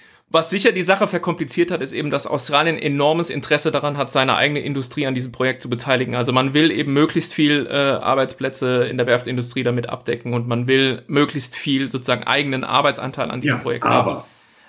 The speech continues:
Speaker 1: Aber trotzdem kein Grund, äh, sozusagen Frankreich am Tag der Verkündung dieser aukus-Allianz, ähm, nebenbei mal so mitzuteilen, dass dieser Deal geplatzt ist. Also man kann sich zumindest, obwohl wir jetzt von außen schwer beurteilen können,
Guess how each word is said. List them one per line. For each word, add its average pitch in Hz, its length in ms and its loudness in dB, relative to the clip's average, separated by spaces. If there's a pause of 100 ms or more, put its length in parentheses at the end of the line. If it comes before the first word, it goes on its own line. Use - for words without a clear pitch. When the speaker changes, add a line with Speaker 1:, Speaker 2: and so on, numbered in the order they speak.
(160)
Speaker 1:
Aber 180 500 4 (680)
trotzdem 185 380 0
kein 180 260 -2
Grund, 190 440 -6 (520)
äh, 156 320 4 (420)
sozusagen 151 580 0
Frankreich 180 560 0
am 156 140 -2
Tag 175 240 0
der 156 140 0 (120)
Verkündung 196 480 -2
dieser 156 460 -2
aukus-Allianz, 151 1000 -2 (520)
ähm, 139 480 0 (340)
nebenbei 156 380 4
mal 147 180 2
so 139 80 -2
mitzuteilen, 143 460 -2
dass 135 120 -4
dieser 131 180 -4
Deal 139 160 -4
geplatzt - 400 -6
ist. - 120 -10
Also 139 160 -6
man 139 140 -2
kann 175 180 0
sich 165 180 -2
zumindest, 214 460 2
obwohl 170 280 2
wir 185 80 4
jetzt 156 160 4
von 135 120 -8
außen 180 300 2
schwer 156 160 2
beurteilen 147 440 -2
können, 143 260 0